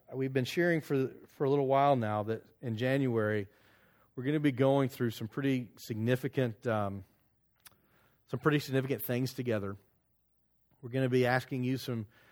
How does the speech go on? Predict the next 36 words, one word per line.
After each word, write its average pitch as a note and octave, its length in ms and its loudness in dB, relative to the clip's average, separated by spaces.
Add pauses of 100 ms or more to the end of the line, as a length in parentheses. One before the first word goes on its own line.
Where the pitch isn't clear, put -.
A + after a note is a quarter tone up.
(360)
some B2+ 80 -14
pretty C3 220 -2
significant B2 420 -6
questions, B2+ 520 -2
and A#2 100 -4
we're A#2 60 -4
gonna A#2 180 -4
be A2 80 -2
seeking B2 400 -6
God A#2 240 0
in A#2+ 60 -6
some A2 220 -10
pretty B2 200 -8
significant A2 400 -8
ways. A2+ 560 -8 (1080)
I A#2+ 40 -8
hope C3 120 -6
you'll E3+ 100 4
bring D#3 260 2
this D3 180 0
with C#3 260 4
you, G2 240 -6
an A#2 100 -8
understanding C3 760 -2
that A2 80 -6
he D#3+ 180 -4
is B2+ 120 -2
inviting A#2 600 -2
us G#2 140 -8
to A#2+ 120 -8
work A2+ 300 -4
with - 180 -8
him A2+ 140 -4
in G#2+ 80 -6
this G#2 220 -10
world, G2+ 440 -8